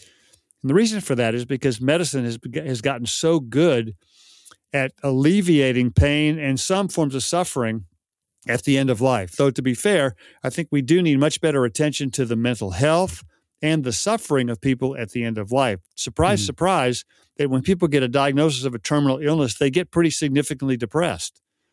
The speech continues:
Speaker 1: And yet
Speaker 2: Sure.
Speaker 1: things like depression and anxiety are, are generally not treated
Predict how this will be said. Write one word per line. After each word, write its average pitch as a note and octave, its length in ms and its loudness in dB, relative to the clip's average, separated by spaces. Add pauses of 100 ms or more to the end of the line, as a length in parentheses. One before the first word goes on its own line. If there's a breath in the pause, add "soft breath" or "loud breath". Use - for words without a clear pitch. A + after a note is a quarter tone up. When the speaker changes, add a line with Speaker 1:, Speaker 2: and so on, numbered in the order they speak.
(480)
Speaker 1:
And D3 140 4
yet D#3 120 4
Speaker 2:
Sure. D3 120 -8 (200)
Speaker 1:
things F3+ 300 2
like D#3+ 400 0 (640)
depression C#3 880 0
and C3 260 -2
anxiety B2+ 640 0
are, C#3 280 -2
are D3 140 -4
generally C#3+ 580 2
not C#3+ 360 0
treated B2+ 640 0